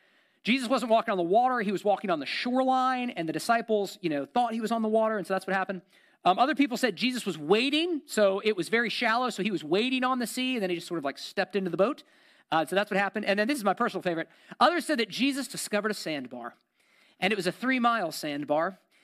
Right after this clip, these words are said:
and it started and just w-, went directly out and somehow managed to go exactly where the boat was, and then he, like, steps off the sandbar into the boat. You know, that's what happened. Um, I,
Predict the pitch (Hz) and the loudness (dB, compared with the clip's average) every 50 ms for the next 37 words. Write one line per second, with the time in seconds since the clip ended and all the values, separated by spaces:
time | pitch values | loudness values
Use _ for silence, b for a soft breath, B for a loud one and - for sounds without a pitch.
0 | b b - 175 196 190 - - - 254 247 254 240 214 208 208 196 196 - 196 | b b -2 -2 0 0 -2 0 2 2 4 4 2 -2 -2 -2 -2 -4 -2 0
1 | 190 240 233 220 226 247 240 _ - 220 208 247 302 320 - 311 302 285 277 285 | 0 0 2 2 2 0 0 _ 0 2 4 4 4 4 2 0 2 4 2 2
2 | 294 277 220 202 - - - 349 330 302 302 302 285 285 285 285 277 269 247 - | 2 0 -2 -4 0 2 2 4 4 4 2 2 2 2 2 2 0 -2 -2 -4
3 | 254 202 226 240 226 202 190 190 240 269 294 359 - 349 311 285 277 269 262 262 | -2 0 0 2 2 0 0 2 2 4 4 2 2 0 0 4 4 4 4 4
4 | 240 202 254 247 233 233 233 233 226 220 196 208 202 208 208 196 240 220 202 190 | 2 2 2 2 2 2 2 4 4 4 2 0 0 0 0 2 2 2 2 2
5 | 190 - - - 240 226 - - 269 311 311 311 285 240 - 269 262 254 247 214 | 0 -2 0 0 0 0 0 -2 0 0 0 0 -4 -2 0 0 0 0 0 0
6 | 247 240 226 220 233 - 220 208 190 - 196 165 160 156 131 - - - 160 160 | 2 2 2 2 0 -2 -4 -4 -4 -4 -4 -4 -4 -4 -6 -10 -14 -12 -10 -4
7 | 151 160 160 160 156 - 147 151 143 123 135 123 - B B B B B B B | -2 -2 -2 -2 -2 -4 -4 -4 -4 -6 -8 -14 -16 B B B B B B B
8 | B B B B - 240 262 254 233 226 - 285 311 | B B B B 2 4 4 4 4 0 0 -2 -2